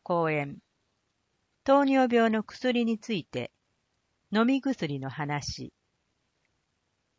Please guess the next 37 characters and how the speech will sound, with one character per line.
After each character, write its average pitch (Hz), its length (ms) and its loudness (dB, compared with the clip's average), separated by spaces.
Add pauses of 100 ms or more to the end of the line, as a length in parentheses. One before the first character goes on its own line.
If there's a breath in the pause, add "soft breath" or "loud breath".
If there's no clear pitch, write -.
同 254 320 4
グ 175 160 -2
ル 196 200 0
ー - 20 -14
プ - 180 -10
の 139 260 -6
臨 254 200 2
床 247 340 0
検 208 320 -4
査 185 140 -2
技 160 160 -6
師、 - 240 -14 (240)
大 262 180 2
谷 247 280 0
正 233 260 0
信 185 220 -4
さ 143 180 -4
ん 135 80 -6
に 135 120 -8
よ 131 100 -8
る 156 100 -8
講 143 320 -4
演。 135 240 -8 (760)
ヘ 240 120 2
モ 262 180 2
グ 254 120 -2
ロ 240 180 4
ビ 220 160 0
ン 214 160 -8
エ 269 180 6
ー - 20 2
ワ 277 120 4
ン 269 100 4
シ 247 280 -4
ー 190 40 -2
の 143 140 -4
話。 151 600 -8